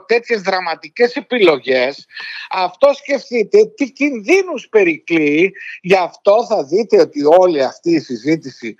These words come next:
που γίνεται την περίοδο της κρίσης και τα χρόνια που επικολούθησαν, επαναφέρει ουσιαστικά θεωρίες και τις ξαναφέρνει στην επικαιρότητα, που λέγονται βιοπολιτική, δηλαδή πλέον συνδέεται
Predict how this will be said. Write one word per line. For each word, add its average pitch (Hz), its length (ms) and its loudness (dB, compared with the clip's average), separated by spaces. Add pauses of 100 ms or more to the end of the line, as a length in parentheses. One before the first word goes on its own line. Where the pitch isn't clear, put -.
(280)
που 156 140 -4
γίνεται 170 300 0
την 135 140 -10
περίοδο 143 400 2
της - 280 -20
κρίσης 139 800 -2
και 190 140 -2
τα 170 160 -4
χρόνια 131 600 -2
που 113 260 0 (100)
επικολούθησαν, 135 1000 0 (420)
επαναφέρει 247 1000 0
ουσιαστικά 202 800 -4
θεωρίες 202 1000 2
και 180 240 -2 (580)
τις 160 180 -14
ξαναφέρνει 175 480 -4
στην 190 140 -14
επικαιρότητα, 180 720 0 (400)
που - 80 -2
λέγονται 311 360 2
βιοπολιτική, 233 1200 -2
δηλαδή 202 440 0
πλέον 226 440 -4
συνδέεται 190 1000 2